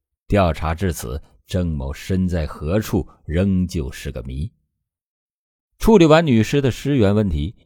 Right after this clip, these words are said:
民警重新投入到郑某失踪案的侦查。侦查组将案件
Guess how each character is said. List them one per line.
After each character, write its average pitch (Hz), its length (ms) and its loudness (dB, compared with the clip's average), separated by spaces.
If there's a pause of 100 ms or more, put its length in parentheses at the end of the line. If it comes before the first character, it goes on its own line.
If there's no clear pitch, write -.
(140)
民 127 260 4
警 107 180 4
重 151 340 2
新 143 180 2
投 - 240 4
入 110 140 4
到 85 380 -4
郑 98 300 -2
某 69 180 -4
失 110 360 -2
踪 92 180 -2
案 92 120 -2
的 71 80 -6
侦 78 160 -4
查。 - 240 -12 (1400)
侦 214 200 8
查 196 180 6
组 107 480 0
将 101 240 0
案 104 340 0
件 82 240 -4